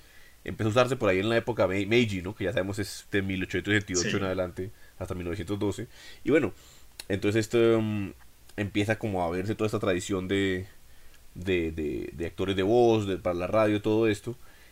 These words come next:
Speaker 1: Y pues el seiyuu empieza ya como a, a visibilizarse es en el año sesenta, ¿no? Porque en el año sesenta aparece algo que se llama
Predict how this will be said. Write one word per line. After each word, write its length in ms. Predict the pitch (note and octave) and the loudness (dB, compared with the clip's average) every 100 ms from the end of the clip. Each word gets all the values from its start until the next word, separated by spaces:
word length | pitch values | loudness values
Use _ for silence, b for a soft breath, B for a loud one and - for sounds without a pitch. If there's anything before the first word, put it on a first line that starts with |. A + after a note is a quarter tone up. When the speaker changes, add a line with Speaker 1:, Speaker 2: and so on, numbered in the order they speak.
| - - | -18 -2
Speaker 1:
Y 160 | D3+ | 0
pues 160 | D#3 D#3 | 2 2
el 120 | C3 | 2
seiyuu 360 | G#2+ C3 B2 A#2+ | 2 2 2 0
empieza 340 | A#2 B2 B2 | 0 0 0
ya 300 | A#2 A#2+ A#2 | 2 2 2
como 320 | B2 A#2 F#2 | -2 -2 -2
a, 240 | D2 D2 B1 | -4 -8 -6
a 40 | |
visibilizarse 920 | F2+ G#2 G2+ F#2+ F#2+ F#2+ - A2+ G#2 | -4 -2 -2 -2 0 0 0 0 2
es 400 | G2+ - - - - | 0 -2 -10 -12 -6
en 120 | G#2+ | -4
el 40 | |
año 160 | F2+ G2+ | -2 -2
sesenta, 460 | G2+ G#2 F#2 E2+ | 0 0 -2 -4
¿no? 240 | E2 G#2+ C#3 | -6 -6 -10
Porque 200 | - G2+ | -12 -8
en 80 | F#2 | -2
el 60 | G#2+ | 0
año 100 | G2+ | 2
sesenta 420 | G#2 F#2+ G#2 G#2 - - - - - - | 0 0 -4 -4 -10 -20 -20 -20 -20 -4
aparece 600 | G#2 G2 F#2 G2+ G#2 G2+ - - - - - - | 0 2 0 0 0 0 -4 -12 -14 -14 -20 -6
algo 180 | G2+ G#2 | -2 -2
que 80 | G#2+ | -2
se 60 | |
llama 480 | F#2 F#2 G2+ G#2+ G2+ | -2 0 0 -2 -4